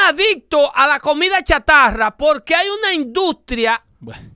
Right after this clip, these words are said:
Speaker 1: Señora, la mercadología es una ciencia.
Speaker 2: Ajá.
Speaker 1: A ti te ponen a ver un,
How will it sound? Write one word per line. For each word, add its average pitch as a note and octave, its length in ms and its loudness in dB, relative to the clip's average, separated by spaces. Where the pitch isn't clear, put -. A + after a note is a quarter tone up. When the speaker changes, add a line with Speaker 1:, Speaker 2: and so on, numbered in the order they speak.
Speaker 1:
Señora, F4+ 420 -2
la E4+ 80 0
mercadología D#4 1300 -2
es A3+ 180 -8
una F4 300 -4
ciencia. D4 920 -6
Speaker 2:
Ajá. G#2+ 540 -16
Speaker 1:
A B3+ 120 0
ti G#4 120 -4
te G#4 120 -4
ponen G#4 280 -2
a F4+ 100 2
ver G#4+ 200 0
un, G#4 200 -8